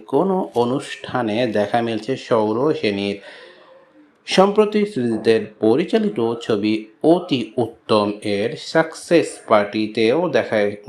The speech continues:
গিয়েছে এই নায়িকাকে। এটা শুনেই সৌরসেনী বলেছেন,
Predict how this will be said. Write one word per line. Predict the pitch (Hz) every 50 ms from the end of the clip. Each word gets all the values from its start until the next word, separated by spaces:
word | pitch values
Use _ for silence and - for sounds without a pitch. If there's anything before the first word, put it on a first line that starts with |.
| 117 110
গিয়েছে | 104 107 104 104 101 - - 131 - -
এই | 123 120 127 135
নায়িকাকে। | 127 107 101 98 95 92 - 101 95 - - 101 101 101 101 - - - - - _ _
এটা | - 110 104 101 104 104 101 98 123 160 165 160
শুনেই | - - 156 160 160 156 139 127 143 147
সৌরসেনী | - 131 117 117 113 110 110 - 110 110 107
বলেছেন, | 104 101 104 104 104 101 - - 120 107 113 127 139